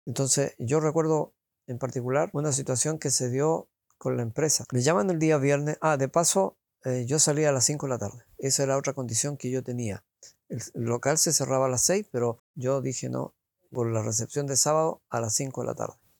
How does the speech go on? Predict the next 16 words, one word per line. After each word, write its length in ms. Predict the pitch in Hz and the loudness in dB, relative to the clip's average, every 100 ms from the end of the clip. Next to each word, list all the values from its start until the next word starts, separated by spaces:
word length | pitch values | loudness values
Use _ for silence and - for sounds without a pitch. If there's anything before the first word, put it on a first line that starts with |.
| _ - | _ 0
Así 220 | 117 147 | 0 2
que 120 | 143 | 2
yo 120 | 147 | 0
me 200 | 165 156 | 0 0
iba, 560 | 156 170 170 165 156 - - | 2 2 4 2 0 -4 -4
cerrábamos 720 | - 139 156 160 151 135 - | -2 2 2 2 0 -4 0
caja, 600 | 180 175 185 180 185 - | -2 2 0 0 -2 -8
eh, 240 | - - | -12 -8
la 240 | 123 120 117 | -2 -2 -2
ca-, 160 | - - | -8 -6
con 120 | 127 | -2
la 120 | 123 | 0
cajera, 520 | 123 120 160 170 180 - | 0 -2 0 2 0 -2
y 200 | 135 117 | -6 -4
se 180 | - 127 | -2 0
guardaba 580 | 127 127 156 160 151 | 0 2 2 2 0